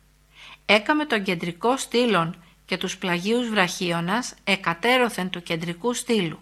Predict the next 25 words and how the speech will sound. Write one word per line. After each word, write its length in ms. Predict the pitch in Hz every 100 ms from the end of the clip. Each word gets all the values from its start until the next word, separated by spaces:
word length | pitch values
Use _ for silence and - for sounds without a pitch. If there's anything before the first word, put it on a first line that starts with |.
| - _ _ _ - - - -
Οι 140 | - 190
βραχίονες 880 | 190 185 - 202 175 175 202 262 - - - -
ανήρχονται 640 | 196 202 240 - 294 247 233 -
ως 200 | 214 247
βλαστοί 600 | 247 247 214 - 269 214
πλαγίως 800 | 170 190 180 190 214 226 262 302
και 140 | - 254
άνω, 480 | 226 180 156 175 - _ _ - - - _
τρεις 360 | - 220 240 302
από 200 | 302 262
το 120 | 233
ένα 240 | 226 226
μέρος 460 | 202 196 196 233 294
και 140 | -
τρεις 280 | 202 226 262
από 220 | 277 247
το 140 | 233 240
άλλο, 440 | 233 185 156 165 - _ - - -
καταλήγοντες 840 | 196 185 175 185 277 285 233 233 -
εις 140 | 196
το 100 | 185
αυτό 340 | 170 - 254
ύψος 460 | 254 196 180 - 175
μεταξύ 520 | 170 165 170 - 170
των. 300 | 170 165 170